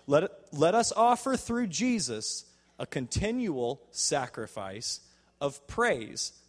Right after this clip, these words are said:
to God, proclaiming our allegiance to his name." I'm gonna go on. "And don't forget to do good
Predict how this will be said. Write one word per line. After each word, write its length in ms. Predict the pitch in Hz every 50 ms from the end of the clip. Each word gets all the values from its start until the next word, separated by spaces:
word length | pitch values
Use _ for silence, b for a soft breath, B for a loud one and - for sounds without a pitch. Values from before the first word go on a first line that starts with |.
| _ _
to 140 | - 160 147
God, 400 | 135 117 101 98 104 110 - -
proclaiming 560 | - 196 185 - - 185 170 170 170 170 165
our 160 | 156 147 147
allegiance 460 | 139 135 139 131 123 123 120 123 -
to 100 | - 135
his 160 | 139 139 -
name." 240 | 170 220 220 160 135
I'm 100 | - 143
gonna 120 | 139 143 131
go 200 | 147 165 170 202
on. 240 | 196 147 110 104 - B B B B B B B B -
"And 200 | 190 185 185 151
don't 280 | 185 208 240 269 -
forget 400 | - 269 269 226 254 269 262 -
to 100 | - 233
do 240 | 196 165 208 254 247
good 420 | 185 160 151 135 127 135 156 151